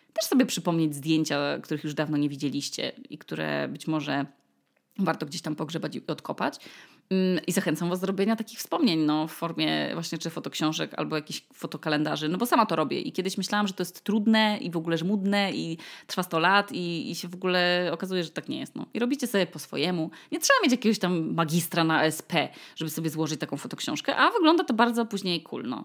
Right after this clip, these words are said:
Macie tam różne cliparty, naklejki, można sobie wybrać szablony i robi się to ładnie i można też z kimś na przykład usiąść i robić to razem, no.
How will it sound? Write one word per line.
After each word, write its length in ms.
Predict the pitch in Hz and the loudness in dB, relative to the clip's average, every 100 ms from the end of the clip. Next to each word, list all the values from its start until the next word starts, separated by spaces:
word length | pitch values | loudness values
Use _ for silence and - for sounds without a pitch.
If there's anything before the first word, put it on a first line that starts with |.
| - | -4
Macie 180 | 208 - | -4 -2
tam 120 | 160 | -4
różne 200 | 156 151 | -4 -6
cliparty, 580 | - - 294 269 220 180 | -6 2 6 8 6 -2
naklejki, 540 | 170 233 254 240 180 | 0 2 2 2 -2
można 180 | 165 156 | -4 -6
sobie 160 | - | -10
wybrać 260 | 151 151 - | -8 -6 -4
szablony 680 | - 226 285 269 240 214 208 - - - | -2 2 4 6 6 4 0 -6 -14 -12
i 60 | - | 2
robi 160 | 466 302 | 2 4
się 100 | 240 | 2
to 100 | 180 | 4
ładnie 340 | 185 202 180 | 4 4 2
i 40 | |
można 200 | 165 156 | 2 0
też 120 | 151 160 | -2 -4
z 180 | - | -6
kimś 420 | - 180 143 - - | 0 2 2 -2 -8
na 80 | 135 | -8
przykład 300 | - - - | -6 -8 -8
usiąść 420 | 151 - - - - | -8 -6 -6 -8 -6
i 100 | 147 | -6
robić 240 | 151 - | -6 -8
to 120 | - | -6
razem, 280 | 139 139 - | -6 -6 -8
no. 120 | - | -10